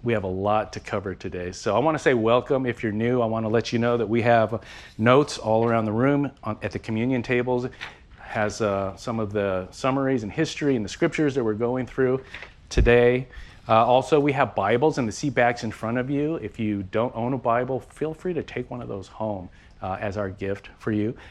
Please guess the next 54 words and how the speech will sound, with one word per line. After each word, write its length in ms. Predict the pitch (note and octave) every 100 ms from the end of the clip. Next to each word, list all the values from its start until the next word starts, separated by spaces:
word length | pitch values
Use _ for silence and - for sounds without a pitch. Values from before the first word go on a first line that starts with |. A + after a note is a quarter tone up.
| -
If 100 | B2+
you 80 | C#3
have 200 | C3 B2+
a 160 | A2+ G#2
smartphone, 800 | - - B2 C#3+ C3+ C3+ D#3
well, 300 | B2+ A2 G#2+ - - -
who 120 | - C#3
has 140 | A#2
a 40 | G2
dumb 220 | F#2+ F#2
phone? 300 | F#2 F2 E2+ -
Anybody? 360 | F#2 F#2 F#2+ G2 - - - - -
If, 120 | A2+ - - -
so 160 | - D#3
if 80 |
you 60 | B2+
have 160 | F3+ A#3
a 40 |
phone, 500 | D#3 A3 F#3 C3+ C3 - - -
uh, 280 | C3 C3 C3
you 80 | D3+
can 200 | D3+ C3
bring 200 | C#3+ D#3
up 120 | C#3+
an 80 | C3
app 200 | C#3 C#3+
called 200 | C3 A2+
YouVersion, 680 | D#3 E3+ E3+ E3+ E3 D#3+
click 200 | - D3
on 160 | C3+ A#2+
More, 240 | A#2+ C#3 C3+
click 200 | C3+ B2
on 160 | A2+
Events. 380 | G2+ A2 C3 B2+
It'll 120 | A2+
bring 220 | G2 A#2
us 140 | A#2 A#2+
up 100 | A2+
by 160 | G#2
G 180 | G2 B2
P 220 | A2+ G#2+
S, 220 | A2 A2+ -
and 100 | G2+
you 40 |
can 120 | G2+
follow 340 | - A2 G#2 F#2+
along. 260 | F#2+ G2+
It 40 | G2+
has 140 | G2
all 100 | F#2+
the 120 | F#2
announcements 500 | E2+ G2+ A2+ - A#2
for 160 | - G#2+
today 440 | - G#2+ G2+ G2+